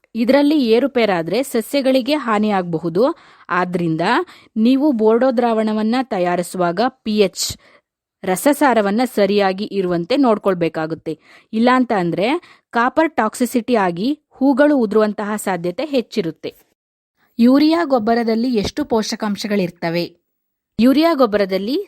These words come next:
ಸಾರಜನಕ ಪೋಷಕಾಂಶ ಮಾತ್ರ ಇರುತ್ತೆ. ನೂರು ಕೆಜಿ ಯೂರಿಯಾ ಗೊಬ್ಬರದಲ್ಲಿ ನಲವತ್ತಾರು ಕೆಜಿ ಸಾರಜನಕ ಇರುತ್ತೆ. ಕೆಲವೊಮ್ಮೆ ಕೀಟನಾಶಕ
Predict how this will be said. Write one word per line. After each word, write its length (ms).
ಸಾರಜನಕ 540
ಪೋಷಕಾಂಶ 640
ಮಾತ್ರ 460
ಇರುತ್ತೆ. 600
ನೂರು 300
ಕೆಜಿ 380
ಯೂರಿಯಾ 320
ಗೊಬ್ಬರದಲ್ಲಿ 600
ನಲವತ್ತಾರು 680
ಕೆಜಿ 300
ಸಾರಜನಕ 600
ಇರುತ್ತೆ. 520
ಕೆಲವೊಮ್ಮೆ 520
ಕೀಟನಾಶಕ 680